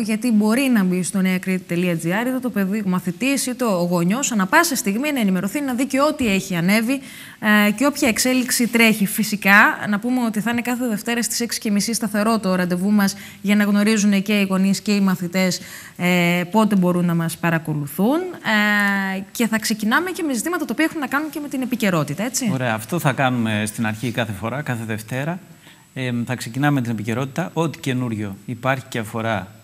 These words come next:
Speaker 2: ε, την εκπαιδευτική διαδικασία. Ξαναλέω, όχι μόνο τις εξετάσεις, απλώς
Speaker 1: Μμμ.
Speaker 2: αυτή την περίοδο είμαστε σε αναμονή. Μάλλον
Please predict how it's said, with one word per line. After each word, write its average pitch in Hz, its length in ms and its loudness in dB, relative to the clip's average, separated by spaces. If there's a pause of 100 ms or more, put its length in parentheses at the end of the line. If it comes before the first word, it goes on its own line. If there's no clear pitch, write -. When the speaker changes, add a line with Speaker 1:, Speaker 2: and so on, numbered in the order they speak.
Speaker 2:
ε, - 120 -12
την 113 160 -8
εκπαιδευτική 110 500 -4
διαδικασία. 113 800 -6 (440)
Ξαναλέω, 135 440 -6
όχι 135 200 -6
μόνο 117 180 -4
τις 104 100 -8
εξετάσεις, 120 380 -6
απλώς 135 320 -8 (120)
Speaker 1:
Μμμ. 220 280 -2
Speaker 2:
αυτή 113 180 -8
την 139 80 -8
περίοδο 127 380 -2
είμαστε 135 320 -2
σε 120 120 -2
αναμονή. 107 320 -2
Μάλλον 127 320 -2